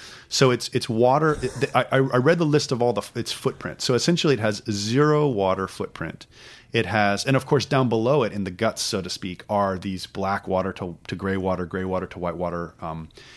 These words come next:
as well as geothermal heating and cooling, which is just another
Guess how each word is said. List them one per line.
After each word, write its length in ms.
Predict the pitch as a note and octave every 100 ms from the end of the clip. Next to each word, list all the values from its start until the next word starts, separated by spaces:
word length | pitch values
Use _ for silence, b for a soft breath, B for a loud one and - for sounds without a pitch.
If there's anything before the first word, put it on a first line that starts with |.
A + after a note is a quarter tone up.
| B
as 140 | B2 A2
well 220 | B2+ C3
as 100 | G2+
geothermal 960 | F#2+ C3+ C#3 C#3 - D3 D3 F#2+ E2+
heating 440 | - D3 A#2 F2+ F2
and 160 | F2+ F#2
cooling, 400 | C3 G2+ A#1 D#2+
which 160 | F#2+
is 100 | G2
just 220 | - G#2+ A2
another 360 | G#2 B2+ A2